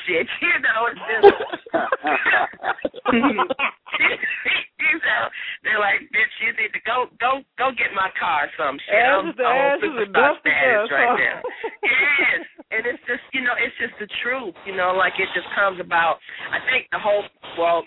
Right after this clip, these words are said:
Speaker 1: my interpretation of you ha-, doing this show is, you know, to, to talk to people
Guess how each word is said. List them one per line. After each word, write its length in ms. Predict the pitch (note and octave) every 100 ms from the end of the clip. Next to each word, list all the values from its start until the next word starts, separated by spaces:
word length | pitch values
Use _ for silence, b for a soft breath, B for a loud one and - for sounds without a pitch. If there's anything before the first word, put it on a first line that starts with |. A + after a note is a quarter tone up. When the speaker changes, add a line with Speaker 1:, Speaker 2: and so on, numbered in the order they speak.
| -
Speaker 1:
my 200 | F#3+ A#3+
interpretation 640 | A#3 B3 G#3+ G3+ G3 F#3+ F3+
of 60 | E3
you 120 | - -
ha-, 160 | G3+ -
doing 240 | F#3+ G3 F#3+
this 140 | F3+ E3+ -
show 480 | F#3+ F3 D3+ D3 - B B B
is, 220 | D#3 D3+ D#3 - -
you 160 | E3+
know, 160 | D#3 D#3
to, 160 | - F3+ - -
to 40 | E3 -
talk 220 | F#3+ - E3+
to 80 | D3
people 400 | - F3+ - D#3+